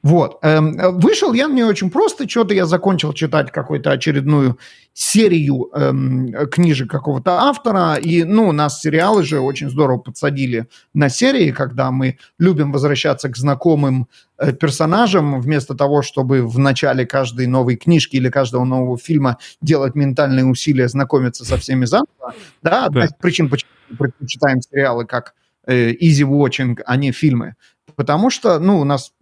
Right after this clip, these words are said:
Speaker 1: вхождение легче, мы их уже знаем. Э, и с книжками то же самое. И, естественно, авторы тоже это прониклись, что когда ты пишешь вторую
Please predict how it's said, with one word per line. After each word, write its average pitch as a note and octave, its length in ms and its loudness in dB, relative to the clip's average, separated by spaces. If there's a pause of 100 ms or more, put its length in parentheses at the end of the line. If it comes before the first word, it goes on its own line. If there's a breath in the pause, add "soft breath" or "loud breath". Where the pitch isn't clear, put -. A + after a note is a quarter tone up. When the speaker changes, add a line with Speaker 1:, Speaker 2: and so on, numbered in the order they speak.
(140)
Speaker 1:
вхождение E3+ 600 2
легче, D#3+ 300 0
мы C#3 140 0
их C3 100 -8
уже C3 180 -2
знаем. A#2+ 320 -2 (440 soft breath)
Э, C#3+ 200 0
и F#3 220 0
с F3+ 100 -4
книжками D#4+ 440 2
то G#3+ 120 2
же G3 80 -6
самое. C3 380 -6
И, D#3+ 60 -2
естественно, E3 600 0
авторы D3+ 400 -2
тоже C3 280 0
это A2+ 120 -8
прониклись, E3 640 0
что A#2+ 520 -6
когда C#3 220 2
ты C3+ 120 -6
пишешь B2 340 -4
вторую C#3+ 560 0